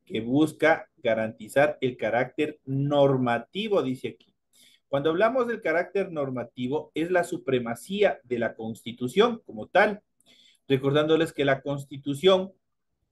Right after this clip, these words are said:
es la ley suprema y sobre ella no hay ninguna otra ley, no hay ninguna otra disposición. La Constitución sobre ella, eh, prácticamente es la ley suprema. Eh, por debajo de ella y en concordancia con todo lo establecido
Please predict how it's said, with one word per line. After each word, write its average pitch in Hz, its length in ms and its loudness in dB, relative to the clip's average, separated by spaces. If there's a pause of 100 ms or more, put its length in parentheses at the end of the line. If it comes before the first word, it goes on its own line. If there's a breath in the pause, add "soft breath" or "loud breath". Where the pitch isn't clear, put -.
es 135 220 -2
la 127 120 0
ley 135 240 -2
suprema 165 720 0 (220)
y 127 180 -14
sobre 123 500 -8
ella 190 320 -6
no 127 220 -10
hay 175 200 -8
ninguna 139 640 -6
otra 139 300 -8
ley, 143 280 -6 (120)
no 123 60 -16
hay 131 80 -10
ninguna 135 320 -10
otra 135 140 -10
disposición. - 720 -10 (520 soft breath)
La 117 120 -4
Constitución 127 720 -10 (100)
sobre 123 420 -6
ella, 156 300 -6 (240)
eh, 123 260 -4
prácticamente 135 720 -8
es - 180 -16
la 123 140 -4
ley 135 180 -6
suprema. 151 540 -4 (580)
Eh, 120 480 -4
por 127 140 -8
debajo 151 340 2
de 160 160 -2
ella 156 320 0
y 135 360 -2
en 131 320 -6
concordancia 139 720 -4
con 123 160 -16
todo 151 180 0
lo 151 80 -6
establecido 147 640 -6